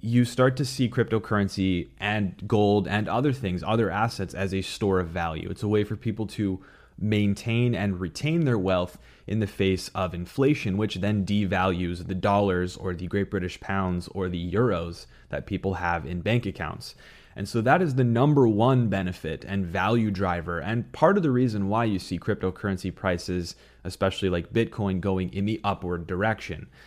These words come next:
because they're being used as a store of value. It's a safe haven in many ways from inflation. And so that's the number one thing. The economic effects of political turmoil, uh, you know,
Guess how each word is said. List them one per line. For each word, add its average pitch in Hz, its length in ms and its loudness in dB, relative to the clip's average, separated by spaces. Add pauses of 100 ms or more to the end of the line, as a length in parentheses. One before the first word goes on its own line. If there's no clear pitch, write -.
(180)
because 90 500 -2 (320)
they're 104 140 0
being 117 240 4
used 131 260 4
as 92 120 -4
a 98 80 -2
store 98 320 0
of 85 80 -4
value. 98 460 0
It's 95 180 -6
a 90 40 -10
safe 104 360 -2
haven 107 560 2
in 92 160 -2
many 90 200 0
ways 87 480 -4
from 90 580 -4 (180)
inflation. 135 580 -4 (460)
And - 100 -6
so - 80 2
that's 175 200 4
the 143 80 2
number 110 260 2
one 104 260 2
thing. 73 300 -6
The 87 120 -4
economic 127 540 0
effects 90 480 -4
of - 200 -12
political 104 360 0
turmoil, 101 640 2 (400)
uh, 62 100 -16 (140)
you 98 100 -4
know, 85 200 -4